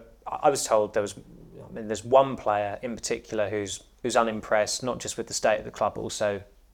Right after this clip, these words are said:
um, Ten Hag's handling of him. Um, the, the players have been growing weary with criticism.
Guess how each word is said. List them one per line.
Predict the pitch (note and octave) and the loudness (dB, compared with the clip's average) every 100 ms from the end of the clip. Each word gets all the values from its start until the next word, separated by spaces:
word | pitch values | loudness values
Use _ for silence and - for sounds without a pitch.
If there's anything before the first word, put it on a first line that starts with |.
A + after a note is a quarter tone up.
| _ | _
um, | B2 - - A#1+ - | -14 -12 -12 -12 -8
Ten | A#2 | -6
Hag's | F#2+ G2+ G2 - - - _ | -4 -2 -4 -6 -14 -18 _
handling | B2+ G#2+ G#2 A2 | -4 -4 -4 -6
of | G2+ | -6
him. | - G#2+ G2+ - _ - - - - - | -4 -6 -6 -14 _ -20 -20 -20 -20 -8
Um, | - G#2 G#2 G2+ G2+ G2+ G#2+ - _ _ _ _ _ - D#2+ | 0 2 2 0 -2 -6 -10 -16 _ _ _ _ _ -20 -16
the, | D#2 | -14
the | - - - - A2+ - _ - | -14 -18 -20 -20 -20 -20 _ 2
players | A#2+ A2 G#2+ | 6 6 6
have | A2 G#2+ | 2 2
been | G#2+ | -2
growing | G#2+ G#2 G#2+ | 0 0 0
weary | G#2+ G#2 A2 | -2 -2 -6
with | A#2+ - - | -10 -12 -16
criticism. | - A2 - G#2+ G#2+ G#2 | -6 -4 -2 -4 -4 -4